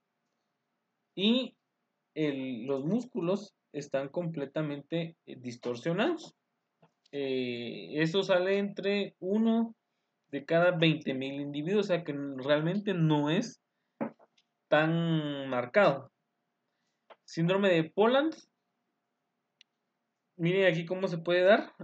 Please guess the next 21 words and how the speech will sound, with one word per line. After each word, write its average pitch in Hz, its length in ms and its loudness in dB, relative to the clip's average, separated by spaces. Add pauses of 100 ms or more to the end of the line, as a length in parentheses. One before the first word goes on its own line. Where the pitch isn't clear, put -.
(200)
Eh, 131 920 -4 (120)
muchas 165 300 0
veces 190 140 2
se 202 160 -2
pueden 165 480 0
afectar 156 420 0
los 147 240 -2
dedos. 214 460 2 (1000)
También 139 320 -6
se 165 140 -2
les 151 180 0
llama 160 500 0 (920)
enfermedad 139 540 0
de 139 80 0
las 151 160 -2
pezuñas, 220 480 -2 (100)
por 180 220 0
lo 190 80 0
mismo 160 340 0
de 139 140 -4
que, 117 320 -8